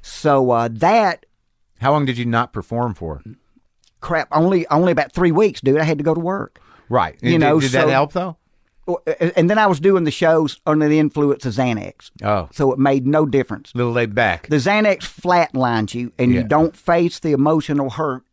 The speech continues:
Speaker 1: till you get done with it.
Speaker 2: Yeah.
Speaker 1: So now, a year later, I have to kinda go through the
Speaker 2: The grief,
Speaker 1: grief
Speaker 2: right.
Speaker 1: again.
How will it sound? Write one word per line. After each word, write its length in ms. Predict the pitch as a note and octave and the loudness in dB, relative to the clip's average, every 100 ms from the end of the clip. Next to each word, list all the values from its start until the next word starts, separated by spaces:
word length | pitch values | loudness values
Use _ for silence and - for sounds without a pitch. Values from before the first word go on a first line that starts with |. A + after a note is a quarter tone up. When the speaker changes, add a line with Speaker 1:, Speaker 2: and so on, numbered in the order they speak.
| - | -12
Speaker 1:
till 120 | D3 | -8
you 100 | C3+ | -6
get 240 | A2+ C3 | -6 -6
done 320 | A2 B2 A#2+ G2+ | -4 -2 -2 -4
with 160 | G2 | -8
it. 100 | G2+ - | -14 -10
Speaker 2:
Yeah. 180 | G#2+ G#2 | -4 0
Speaker 1:
So 120 | D#3+ | 2
now, 320 | F3 A#3 A3 - | 2 2 2 0
a 80 | D#3+ | -2
year 240 | F3 F#3 | 0 0
later, 360 | E3 F#3 E3 B2+ | 2 0 0 -2
I 60 | B2+ | -4
have 120 | C#3 | -4
to 40 | - | -4
kinda 220 | D3+ C#3 | -4 -2
go 240 | A#2 C#3 | 0 2
through 480 | C#3 - C3+ C3+ B2+ - - | 2 0 0 0 -2 -8 -4
the 100 | C3 | -2
Speaker 2:
The 80 | |
grief, 400 | A#2 C3+ C#3+ C#3+ | 0 2 4 2
Speaker 1:
grief 140 | - A2 | 0 0
Speaker 2:
right. 180 | G#2+ G#2+ | 0 0
Speaker 1:
again. 220 | G#2 G#2 | -4 -12